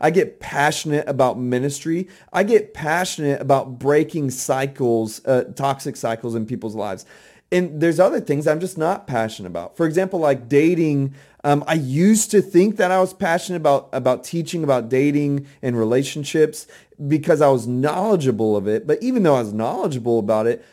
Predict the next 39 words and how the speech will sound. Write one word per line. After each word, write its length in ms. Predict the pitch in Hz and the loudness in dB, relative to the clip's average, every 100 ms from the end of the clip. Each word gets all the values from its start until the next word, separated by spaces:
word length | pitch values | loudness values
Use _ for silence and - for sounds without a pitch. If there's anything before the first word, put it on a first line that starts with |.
| _ - | _ -16
I 40 | |
realized 640 | 120 185 277 240 151 147 139 | -4 4 6 6 4 2 2
that 200 | 135 - | 0 -2
I 80 | 196 | -10
don't 160 | 226 | -8
get 100 | 170 | -4
excited 720 | 127 - - - 131 202 147 110 | -6 -6 -12 -8 -4 0 0 0
about 340 | 92 85 80 | -2 -4 -6
it 120 | 65 | -8
anymore. 560 | 123 110 101 92 57 50 _ _ - | -4 -4 -2 -4 -8 -12 _ _ -2
Um, 280 | 135 135 131 | 2 2 2
it, 220 | 160 165 | -2 -2
it's, 320 | 151 143 - | -4 -6 -6
like, 200 | 165 151 | -2 0
something 360 | - 180 180 165 | 0 -2 -2 0
where 240 | 143 127 | 2 2
whenever 400 | 123 127 156 175 | 0 0 0 2
I 100 | 156 | 2
do 200 | 127 135 | 2 0
a 40 | 127 | 0
topic 600 | - - 135 180 156 127 | -2 -2 0 0 -2 -4
on 140 | 110 | -4
that, 160 | 107 107 | -4 -4
I'm 100 | 123 | -8
just 140 | 113 | -2
like, 280 | 117 110 - _ _ - | 0 0 -4 _ _ -18
"Okay, 440 | - 139 123 117 135 | -8 -6 0 2 2
I 40 | |
gotta 220 | 131 131 | 2 2
get 260 | 127 135 - | 2 0 0
through 200 | 147 143 | 0 0
it 100 | 101 | 0
now." 240 | 104 98 | -2 0
And, 220 | 120 135 - - _ - | 0 -2 -6 -20 _ -4
and 120 | 156 | 0
I 160 | 165 170 | 0 2
urge 260 | 196 208 185 | 4 4 4
you 100 | 147 | 2
that 400 | 139 117 - | 2 0 -8